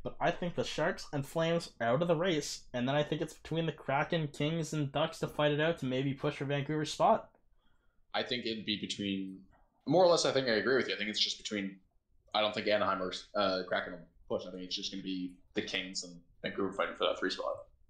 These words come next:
Speaker 1: I think that Vancouver is the strongest spot at getting that
Speaker 2: Yeah.
Speaker 1: three if it's gonna get locked
Speaker 2: I think,
Speaker 1: up,
Speaker 2: I think
Speaker 1: but
Speaker 2: Vancouver has the strongest shot. I think the, the Kings could push.
Speaker 1: I think Cu-, I think the Kings, Anaheim, and Kraken might push. I don't know. It's just
Speaker 2: Yeah.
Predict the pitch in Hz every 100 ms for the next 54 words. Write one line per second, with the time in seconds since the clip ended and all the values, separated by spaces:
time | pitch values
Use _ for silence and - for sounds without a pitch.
0 | _ - 113 147 170 170 151 151 151 143
1 | 156 156 139 123 - 143 147 139 - 135
2 | 131 110 120 120 120 113 - 117 107 117
3 | - 123 120 113 120 113 127 139 - 120
4 | 120 110 113 117 110 - 101 87 - 104
5 | 82 95 - - - _ - - - -
6 | - 175 131 104 - - - - 110 -
7 | 90 - - - _ _ 127 139 - 196
8 | 190 - 170 165 - 143 - 170 170 165
9 | - 151 151 165 156 - 143 160 160 170
10 | 180 170 - 165 175 190 185 202 196 220
11 | 330 170 165 226 240 320 311 - 143 143
12 | 165 - _ - 156